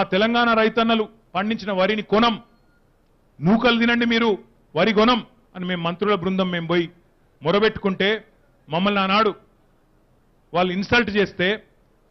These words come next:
పార్లమెంట్లో ఎందుకో నోరిప్పలేదు ఇదే రాహుల్ గాంధీ. నీకు నిజంగానే అంత ప్రేమ ఉంటే తెలంగాణ రైతుల మీద ఎందుకు గొంతు విప్పలే నీ కాంగ్రెస్ పార్టీ? ఎందుకు మాట్లాడలే? ఎందుకు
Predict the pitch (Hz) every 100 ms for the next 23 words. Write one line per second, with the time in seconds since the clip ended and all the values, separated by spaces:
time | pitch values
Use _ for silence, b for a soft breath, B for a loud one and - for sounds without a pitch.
0 | 170 196 226 220 196 208 202 190 175 202
1 | 196 196 180 165 180 165 160 165 147 139
2 | 165 - _ _ _ _ _ _ _ 151
3 | 160 185 220 214 208 202 208 226 220 220
4 | 202 208 214 196 190 208 190 175 180 170
5 | - _ _ _ _ 127 165 214 254 208
6 | 226 226 226 226 208 220 214 196 190 202
7 | 196 - 175 175 170 156 107 _ _ _
8 | _ _ 139 202 240 247 226 233 240 233
9 | 233 226 185 _ _ _ _ _ _ 123
10 | 185 233